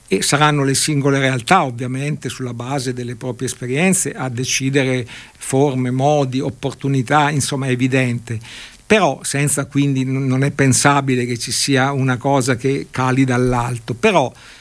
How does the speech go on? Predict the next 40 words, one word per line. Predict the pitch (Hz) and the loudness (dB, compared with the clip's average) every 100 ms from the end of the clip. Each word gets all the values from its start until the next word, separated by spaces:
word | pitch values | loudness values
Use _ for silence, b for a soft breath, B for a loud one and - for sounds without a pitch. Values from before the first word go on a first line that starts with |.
| B B | B B
è | 175 | 0
evidente | 170 180 175 139 135 | 2 2 2 0 -4
che | 139 | -4
se | - 160 | -2 -2
si | - 190 180 - _ _ _ _ _ - - - _ | -2 -2 -4 -6 _ _ _ _ _ -20 -20 -20 _
rafforza | - 147 - - 170 147 123 - 123 | -4 -4 -2 2 2 2 -2 -6 -6
questo | 123 - | -8 -8
rapporto, | 127 120 - 127 120 104 - | -10 -10 -8 -8 -8 -12 -14
che, | - 143 143 B B B B | -6 -6 -6 B B B B
vede, | 196 156 - - - | 0 2 0 -4 -2
io, | 214 - - - 233 202 | 2 2 0 -12 -10 -10
specialmente | - 131 - 143 143 131 | -8 -6 -2 0 2 2
in | 135 | 2
giustizia, | 127 123 - 123 123 | 0 0 -2 -2 0
i, | 143 185 190 | -2 -4 -6
i | 190 | -4
cinque | - - 180 175 | 0 2 2 4
anni | 185 170 139 | 4 2 2
precedenti | 131 131 135 127 123 117 123 | 0 0 0 0 0 -2 -2
della | 120 | -2
scorsa | 120 - 135 - | -2 -2 0 0
legislatura | 123 117 113 123 117 123 117 117 127 - | 0 0 0 2 0 0 0 0 -2 -4
sono | - 139 | -2 0
stati | 123 139 143 | 2 2 4
anni | 143 139 | 4 4
molto | 139 147 139 139 143 | 4 2 2 -2 -2
fecondi | - 127 120 135 123 120 113 | -2 -2 0 0 0 0 -2
per | 117 120 | -4 -2
la | 123 | -2
giustizia, | 123 120 - 170 147 147 | -2 -4 2 2 2 -2
era | 113 120 | -2 -2
ministro | 120 127 117 131 | 0 0 0 -2
Orlando, | 120 170 143 113 | 2 2 2 0
ma | 131 | -2
lavoravamo | 139 147 143 143 143 139 | 0 0 2 2 0 0
anche | 135 131 127 | -2 -2 -2
bene | 127 131 | 0 0
noi | 127 127 127 | 2 2 0
in | - | -2
Parlamento, | 123 123 117 113 110 110 156 | -4 -2 0 0 0 -2 -2